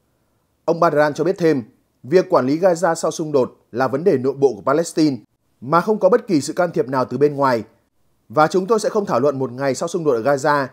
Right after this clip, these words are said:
với bất kỳ bên ngoài nào. Phát biểu của ông Badran được đưa ra sau khi Thủ tướng Israel Benjamin Netanyahu yêu cầu quân đội nước này kiểm soát hành lang Philadelphia,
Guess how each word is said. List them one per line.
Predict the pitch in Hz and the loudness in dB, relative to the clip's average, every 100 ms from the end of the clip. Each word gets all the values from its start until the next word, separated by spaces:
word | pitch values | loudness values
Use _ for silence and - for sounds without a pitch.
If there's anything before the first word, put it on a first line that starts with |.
| _ _ | _ _
với | 135 180 | 0 4
bất | 254 - | 4 4
kỳ | 151 | 0
bên | 156 | 0
ngoài | 147 123 | 0 0
nào. | 123 113 92 _ _ _ _ _ _ _ _ _ | 0 0 -4 _ _ _ _ _ _ _ _ _
Phát | 240 214 | -2 2
biểu | 185 | 2
của | 147 | 4
ông | 160 | 2
Badran | 170 170 156 160 | 2 2 2 2
được | 139 | -2
đưa | 151 151 | -2 0
ra | 151 147 135 - _ | 2 0 -2 -10 _
sau | - 214 | -8 -4
khi | 233 | -4
Thủ | 180 123 | -4 -2
tướng | 139 | -2
Israel | 180 208 170 156 151 131 _ - | -2 -2 -2 0 -2 -6 _ -4
Benjamin | 170 156 160 160 | -2 -2 -4 -2
Netanyahu | 151 151 147 151 139 156 147 123 _ _ _ | -2 -2 -2 -2 0 2 2 0 _ _ _
yêu | 220 | 4
cầu | 226 185 | 4 2
quân | 147 196 | 2 0
đội | 196 147 | -2 -2
nước | 202 | -2
này | 170 | -2
kiểm | 135 139 107 | 0 -4 -4
soát | 202 202 | -4 -4
hành | 139 | -2
lang | 156 | -4
Philadelphia, | 147 147 147 147 147 151 | -2 0 2 0 0 0